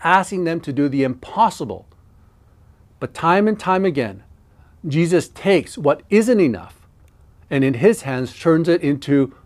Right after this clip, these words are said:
more than enough. The third facet of the presence of Jesus, the presence of Jesus is power and provision. The presence of Jesus is power and provision. What the disciples had was embarrassingly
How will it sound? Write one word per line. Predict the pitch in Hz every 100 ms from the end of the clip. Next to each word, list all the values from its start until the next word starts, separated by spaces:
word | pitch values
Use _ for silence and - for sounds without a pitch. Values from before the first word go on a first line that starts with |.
| _ _
more | 127 131 147 139
than | 120
enough. | 104 90 85 - _ _ _ _ _ _ _ _ _ _ _ _ _ _ _ -
The | 139
third | - 180 202
facet | - 160 160 160 185 -
of | 139
the | 123
presence | - 147 147 151
of | 131
Jesus, | 107 135 165 180 - _ _ _ - _ _ - - _
the | 123
presence | - 160 175 226 208
of | 160
Jesus | 165 143 143 147 139 - _ _ -
is | 120
power | - - 147 156 160 147
and | 127
provision. | - 123 110 104 95 - _ _ _ _ _ _ _ -
The | 143
presence | - 185 214 226
of | 180 123
Jesus | 160 202 185 139
is | - 143
power | - - - 220 208 180 180
and | 170 165
provision. | 165 151 202 160 101 - -
What | 185
the | 185
disciples | 165 160 202 254 262 233
had | 180 196 190
was | - 185
embarrassingly | 170 139 - 170 208 214 - 196 190 190 185 196